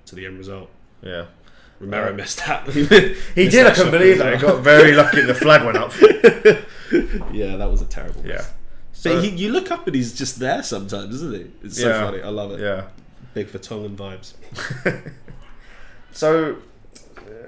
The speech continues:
Speaker 2: there seems to be a lot of rhetoric going around. I know there were, I think there was an article somewhere yesterday that kind of debated
Speaker 1: Oh, God.
Speaker 2: are Spurs a good,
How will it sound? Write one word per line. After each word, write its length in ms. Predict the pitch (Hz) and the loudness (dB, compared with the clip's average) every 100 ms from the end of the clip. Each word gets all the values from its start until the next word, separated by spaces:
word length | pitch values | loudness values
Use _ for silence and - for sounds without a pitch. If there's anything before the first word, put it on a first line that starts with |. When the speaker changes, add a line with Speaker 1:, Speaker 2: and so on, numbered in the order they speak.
| - | -18
Speaker 2:
there 80 | - | -12
seems 240 | - 190 | -8 -8
to 60 | 156 | -4
be 60 | 160 | -2
a 60 | |
lot 140 | 147 127 | 0 0
of 60 | |
rhetoric 440 | 139 120 117 92 98 | -2 -4 -6 -6 -6
going 240 | 101 95 | -8 -8
around. 160 | 87 87 | -12 -12
I 60 | |
know 140 | 98 104 | -10 -8
there 120 | 98 | -8
were, 80 | 98 | -10
I 60 | - | -14
think 100 | - | -14
there 100 | 104 | -12
was 100 | 95 | -10
an 60 | |
article 300 | 98 98 90 | -10 -10 -18
somewhere 340 | - 90 85 87 | -16 -16 -16 -16
yesterday 360 | 85 - 80 | -16 -14 -12
that 200 | 78 71 | -12 -12
kind 140 | 87 82 | -12 -14
of 120 | 85 | -16
debated 580 | - - 87 - 82 - - - - - - - - - 104 | -14 -12 -14 -14 -16 -16 -16 -14 -12 -12 -12 -12 -12 -14 -14
Speaker 1:
Oh, 160 | 101 - | -16 -16
God. 200 | 98 98 | -12 -8
Speaker 2:
are 60 | 101 | -8
Spurs 840 | - 107 101 98 95 - - - - - - - - - | -8 -6 -4 -4 -8 -12 -14 -14 -16 -18 -20 -20 -20 -18
a 40 | |
good, 380 | 101 104 95 | -14 -12 -12